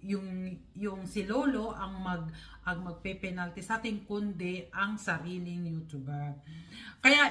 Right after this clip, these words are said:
yung sa atin kasi, okay lang medyo kasi tatanggalin lang yung ano mo, yung, yung channel mo, tatanggalin lang ni YouTube. Pero yung dito kasi, hindi naman tinanggal yung YouTube niya,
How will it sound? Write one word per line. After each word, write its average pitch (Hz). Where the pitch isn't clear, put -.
yung 302
sa 269
atin 277
kasi, 170
okay 269
lang 190
medyo 185
kasi 208
tatanggalin 175
lang 175
yung 170
ano 208
mo, 208
yung, 170
yung 180
channel 233
mo, 220
tatanggalin 214
lang 208
ni 196
YouTube. 220
Pero 277
yung 262
dito 269
kasi, 208
hindi 269
naman 269
tinanggal 254
yung 247
YouTube 240
niya, 196